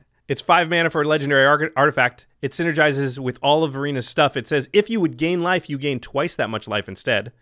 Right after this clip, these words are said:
So if you attack with five zombies, you gain five life. But the most important part is, if you would draw a card, except the first one you draw in each of your draw steps,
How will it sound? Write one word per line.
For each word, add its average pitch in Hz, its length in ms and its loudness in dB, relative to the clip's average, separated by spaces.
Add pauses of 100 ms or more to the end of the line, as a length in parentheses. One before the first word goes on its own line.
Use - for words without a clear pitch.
(500)
So 117 160 -6
if 104 80 -6
you 117 60 -4
attack 117 260 -4
with 110 120 -10
five 113 220 0
zombies, 110 340 -6
you 107 60 -14
gain 101 140 -8
five 101 240 -4
life. 101 180 -6
But 135 120 -8
the 156 60 -2
most 180 220 -2
important 165 300 -4
part 127 200 0
is, 113 220 -6 (120)
if 185 100 0
you 233 120 -4
would 170 100 2
draw 127 300 4
a 139 100 2
card, 110 420 0
except - 600 -4 (380)
the 123 120 -2
first - 420 -2
one 165 180 -2
you 135 120 -2
draw 127 380 4
in 120 120 -4
each 120 160 -8
of 113 100 -8
your 104 100 -6
draw 117 220 0
steps, - 380 -6